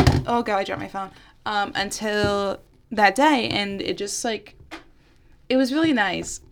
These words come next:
It was like, "Oh, like, you're Ryan, you have a podcast." I'm like, it was just real, like, I, like, that really, like, made my entire month. So thank you, Corbin. I hope you like this episode.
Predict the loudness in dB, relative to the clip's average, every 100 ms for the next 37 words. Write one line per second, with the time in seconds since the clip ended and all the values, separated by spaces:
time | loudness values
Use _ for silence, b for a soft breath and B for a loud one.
0 | -2 2 2 2 -2 6 6 6 4 4
1 | 6 6 4 4 4 4 4 2 0 0
2 | 0 0 -2 -2 -6 -10 -10 -14 -18 -20
3 | -20 -20 -20 -20 -20 -20 0 4 4 4
4 | 2 2 0 -2 6 6 6 2 -6 -6
5 | 4 4 4 0 0 -2 -4 -6 -4 -2
6 | -4 -2 2 4 4 2 2 -2 -10 -4
7 | 0 2 0 0 -2 -2 -4 0 0 0
8 | -2 -4 -8 -8 -6 -6 -6 -8 -8 -10
9 | -8 -6 -6 -8